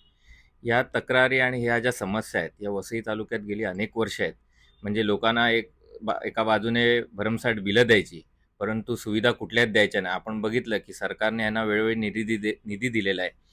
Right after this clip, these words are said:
की ज्या आपल्या वीज तारा आहेत, या अंडरग्राऊंड करण्यासाठी सुद्धा भरमसाठ निधी आलाय, परंतु आजपर्यंत वसई तालुक्यातल्या बहुतांश विभागातल्या वीज तारा वरती असल्या कारणाने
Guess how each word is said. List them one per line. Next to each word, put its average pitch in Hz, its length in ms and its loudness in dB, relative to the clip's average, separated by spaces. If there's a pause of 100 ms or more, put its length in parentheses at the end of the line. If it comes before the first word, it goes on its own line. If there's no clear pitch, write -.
(280)
की 113 80 -4
ज्या 110 160 6
आपल्या 117 460 4 (580)
वीज 107 200 -2
तारा 117 360 8
आहेत, 98 280 4 (260)
या 104 200 4
अंडरग्राऊंड 110 480 2
करण्यासाठी 104 540 -2
सुद्धा 110 440 -2 (180)
भरमसाठ 101 400 -6
निधी 101 220 0
आलाय, 92 180 4
परंतु 110 380 -4
आजपर्यंत 107 540 0
वसई 104 240 -6
तालुक्यातल्या 110 600 -2
बहुतांश 107 540 -6
विभागातल्या 107 640 0 (600)
वीज 113 220 0
तारा 117 220 6
वरती 110 460 0
असल्या 113 260 4
कारणाने 110 400 4